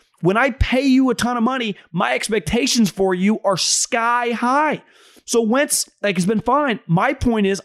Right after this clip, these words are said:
I just don't view a guy who's looking like a thirty-five million dollar quarterback. It's why Derek Carr this season,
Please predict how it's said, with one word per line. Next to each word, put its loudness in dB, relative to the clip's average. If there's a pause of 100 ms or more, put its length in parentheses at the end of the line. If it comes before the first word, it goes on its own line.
I 0
just -6
don't -4
view 2
a -4
guy -2
who's -4 (100)
looking 2
like -2
a -4
thirty-five -2
million -2
dollar -2
quarterback. 0 (560)
It's 2
why 4
Derek -2
Carr 2
this 0
season, -2